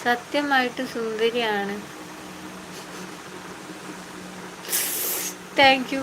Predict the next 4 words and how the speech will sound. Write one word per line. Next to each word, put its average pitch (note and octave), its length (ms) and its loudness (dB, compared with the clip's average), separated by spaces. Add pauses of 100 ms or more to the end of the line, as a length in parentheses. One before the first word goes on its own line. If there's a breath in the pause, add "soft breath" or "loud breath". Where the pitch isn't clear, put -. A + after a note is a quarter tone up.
വീണ്ടും C4 360 2 (100)
thank C#4+ 320 2
you. F4 80 6 (2500)
ഉം. B3+ 320 0